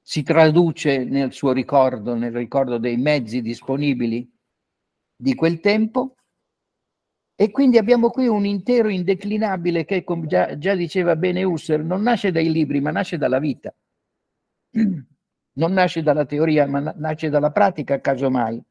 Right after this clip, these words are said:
A ciò va aggiunta un'altra nozione importante, sulla quale ci siamo soffermati, che ogni progetto lascia traccia, per lo più. Ogni progetto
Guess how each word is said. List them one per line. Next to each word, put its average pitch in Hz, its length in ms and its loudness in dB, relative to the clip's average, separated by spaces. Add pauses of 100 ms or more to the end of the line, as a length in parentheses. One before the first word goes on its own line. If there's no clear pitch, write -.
(2250)
A 202 100 4
ciò 277 220 6
va 240 140 10
aggiunta 214 380 4
un'altra 202 320 0
nozione 185 380 -4
importante, 143 840 -4 (1700)
sulla 151 300 2
quale 147 240 2
ci 135 160 -8
siamo 131 260 -2
soffermati, 123 640 -6
che - 100 2
ogni 254 240 4
progetto 254 560 4
lascia 202 280 0
traccia, - 520 -2 (800)
per 156 160 -2
lo 139 140 -4
più. 151 280 -8 (1200)
Ogni 220 220 4
progetto 214 880 2